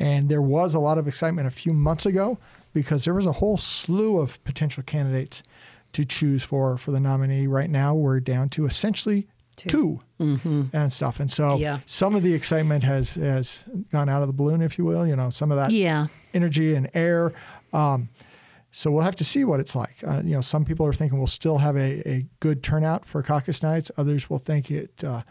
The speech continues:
Speaker 1: won't be as good as maybe some past years.
Speaker 3: I
Speaker 1: And
Speaker 3: will
Speaker 1: so it'll
Speaker 3: put
Speaker 1: be
Speaker 3: money,
Speaker 1: undecided.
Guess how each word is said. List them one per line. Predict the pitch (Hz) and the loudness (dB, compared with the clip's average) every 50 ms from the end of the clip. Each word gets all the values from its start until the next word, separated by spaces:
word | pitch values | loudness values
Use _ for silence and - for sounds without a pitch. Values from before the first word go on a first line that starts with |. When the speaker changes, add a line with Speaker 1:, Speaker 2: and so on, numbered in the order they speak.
| - - - - - - - - | -18 -20 -20 -20 -20 -14 -6 -2
Speaker 1:
won't | 147 147 160 - - | -2 -2 -2 -2 0
be | 151 147 | 0 2
as | 143 131 117 | 2 0 0
good | - 143 143 135 | 0 0 2 2
as | 139 127 - | 0 0 0
maybe | 143 139 135 131 | 0 0 2 0
some | 123 - 135 120 | 0 0 -2 -2
past | - 131 120 - - - | -2 -2 -2 -4 -6 -8
years. | 120 107 139 | -8 -4 -2
Speaker 3:
I | 160 | 0
Speaker 1:
And | 156 160 | 0 2
Speaker 3:
will | 170 | 2
Speaker 1:
so | 156 170 165 | 2 2 2
it'll | 160 170 | 2 0
Speaker 3:
put | 170 170 | 2 2
Speaker 1:
be | 175 165 160 | 2 2 2
Speaker 3:
money, | 165 170 170 | 2 2 2
Speaker 1:
undecided. | 165 151 147 139 131 131 123 123 - | 2 2 2 2 2 0 0 -2 -4